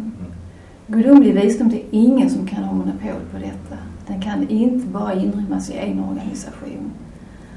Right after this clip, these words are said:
Speaker 2: Utan det har gjorts ansträngningar genom tidsåldrarna för att föra fram den här visdomen på nytt och på nytt och på nytt. Att söka bilda kärnan till ett universellt broderskap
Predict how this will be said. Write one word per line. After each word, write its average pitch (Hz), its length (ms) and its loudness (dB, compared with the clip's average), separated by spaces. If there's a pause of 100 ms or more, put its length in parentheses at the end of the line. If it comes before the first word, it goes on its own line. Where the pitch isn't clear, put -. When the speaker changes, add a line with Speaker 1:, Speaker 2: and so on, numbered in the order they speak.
(120)
Speaker 2:
Utan 226 300 0
det 226 60 4
har 233 260 0
gjorts - 640 2
ansträngningar 233 800 0
genom 202 340 0
tidsåldrarna - 720 -6
för 202 120 -8
att 190 80 -10
föra 190 260 -6
fram 190 360 -2
den 190 100 2
här 202 140 -4 (160)
visdomen 202 360 -10 (140)
på 202 60 -8 (120)
nytt - 240 -12
och - 60 -18
på - 80 -14
nytt - 320 -10
och - 80 -20
på - 40 -10
nytt. - 440 -12 (920)
Att 226 140 -6
söka 269 280 2
bilda 269 600 4 (100)
kärnan 247 520 4
till 214 120 -4
ett 208 60 -6
universellt 202 640 -4
broderskap 202 640 -6